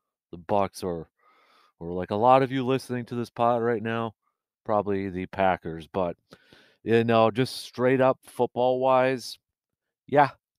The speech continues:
divisional round weekend made up for wild card weekend. That's for sure. Every single game going down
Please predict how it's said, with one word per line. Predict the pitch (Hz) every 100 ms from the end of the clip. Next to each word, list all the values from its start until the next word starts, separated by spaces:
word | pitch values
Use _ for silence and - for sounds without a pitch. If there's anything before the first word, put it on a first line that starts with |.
| _
divisional | 131 170 185 156
round | 135 127 127
weekend | 113 117 120 113 104
made | 107 104
up | 104 -
for | - 113 101 98 92
wild | 85 92 90 85
card | - 80
weekend. | 80 82 - 82 78 76 _ _ _
That's | - 92 -
for | 87
sure. | - 90 -
Every | 139 143 131 113
single | 90 - 127 120 120 117
game | 107 110 101 90 87 - _ _ _ _ 95
going | 110 117 120 107
down | 107 98 87 85